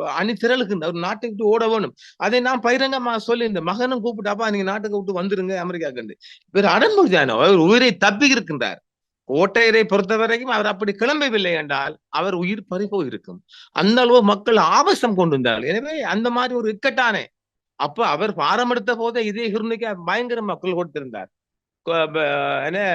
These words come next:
மஹிந்த ராஜபக்ச ரணிலன் சொல்லி மிக அதிகமாக. காரணம் என்னென்றால் அவர் இந்த ப-, கோட்டையர் காலத்தில் அவர் பாரம் எடுத்த பிற்பாடு ப-, ஹி-, ஹிருணிகா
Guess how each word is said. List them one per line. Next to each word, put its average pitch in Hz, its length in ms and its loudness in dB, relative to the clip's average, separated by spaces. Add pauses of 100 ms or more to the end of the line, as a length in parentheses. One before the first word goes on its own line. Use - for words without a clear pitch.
(140)
மஹிந்த 196 360 -2 (200)
ராஜபக்ச 156 500 -4
ரணிலன் 127 380 -4
சொல்லி 98 260 -10
மிக 165 220 -2
அதிகமாக. 175 560 -2 (160)
காரணம் 208 340 4
என்னென்றால் 214 400 0 (100)
அவர் 180 380 -2
இந்த 170 280 -4 (200)
ப-, 147 200 -2 (380)
கோட்டையர் 220 460 2
காலத்தில் 202 440 -2
அவர் 190 120 -4
பாரம் 202 320 -2
எடுத்த 196 180 -4
பிற்பாடு 190 420 -2 (280)
ப-, 175 200 0 (140)
ஹி-, 196 200 2 (160)
ஹிருணிகா 247 460 -2